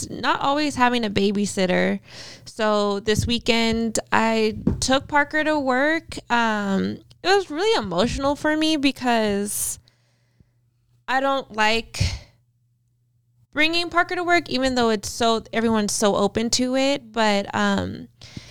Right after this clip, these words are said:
having that balance of just being the mom and being a super mom, I, sometimes in my head, I'll just tell myself, like,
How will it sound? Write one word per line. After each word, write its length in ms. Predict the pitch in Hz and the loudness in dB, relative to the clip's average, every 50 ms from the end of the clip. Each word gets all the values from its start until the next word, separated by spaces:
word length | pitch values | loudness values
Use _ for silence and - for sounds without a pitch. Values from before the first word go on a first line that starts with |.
| - - | -18 -4
having 340 | - - 240 262 277 330 320 | 0 2 2 2 2 0 -2
that 220 | 320 302 277 233 - | 0 0 0 0 0
balance 600 | 220 208 202 202 202 208 196 196 190 185 - - | 0 2 2 2 2 0 0 0 -2 -2 -2 -2
of 460 | - 202 202 196 202 202 196 202 - - | 0 2 2 2 2 0 -2 -4 -6 -2
just 720 | 214 208 202 202 196 196 196 - - - - - - - - - _ _ _ _ _ _ _ _ _ _ _ _ | 0 2 2 2 0 0 -2 -2 -2 -2 0 -2 -2 -6 -6 -12 _ _ _ _ _ _ _ _ _ _ _ _
being 300 | 247 254 262 277 285 277 | 0 0 2 2 2 0
the 100 | 254 240 | 0 0
mom 580 | 226 220 208 202 208 202 208 208 208 208 208 202 | 2 2 2 2 2 2 2 2 2 0 0 0
and 140 | 196 196 | -2 -2
being 200 | 196 208 220 220 | 0 0 2 2
a 80 | 208 202 | 2 0
super 380 | - - - 196 190 214 202 196 | 0 0 0 0 2 2 2 2
mom, 280 | 196 180 175 180 185 | 2 2 2 2 2
I, 200 | 185 190 202 - - | 2 2 0 0 -2
sometimes 480 | - 233 226 226 233 233 226 233 233 240 | -2 -2 0 2 2 2 2 2 0 -2
in 60 | 240 | -2
my 160 | 220 202 208 | 0 0 0
head, 500 | 202 185 196 185 180 185 180 185 185 180 | 0 0 0 2 2 2 2 0 0 0
I'll 180 | 190 190 196 185 | 0 0 0 2
just 380 | - 190 185 180 - - - | 2 0 0 0 -2 -4 0
tell 160 | - 196 190 | 0 0 2
myself, 520 | 190 175 180 190 185 - 196 185 185 - - | 2 2 0 0 0 2 2 0 0 0 0
like, 360 | 196 190 190 202 185 - | 0 2 2 2 0 -4